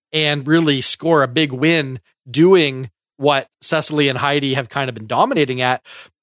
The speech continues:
uh, it bodes well. It means, you know, maybe there's more room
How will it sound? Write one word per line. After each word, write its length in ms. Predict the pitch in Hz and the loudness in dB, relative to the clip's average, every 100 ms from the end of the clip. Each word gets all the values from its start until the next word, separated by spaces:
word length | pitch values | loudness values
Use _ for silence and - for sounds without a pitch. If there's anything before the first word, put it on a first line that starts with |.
| _ - | _ -4
uh, 300 | 135 127 123 - | -2 0 -2 -6
it 140 | 143 127 | -4 0
bodes 220 | 147 117 | 0 2
well. 260 | 151 214 | 2 2
It 120 | 123 127 | 0 -4
means, 300 | 131 131 143 | -4 -2 -2
you 60 | |
know, 120 | 131 | 0
maybe 220 | 131 139 151 | 0 0 2
there's 160 | 165 | 2
more 180 | 151 165 | 4 2
room 360 | 165 254 156 113 | 4 2 0 -6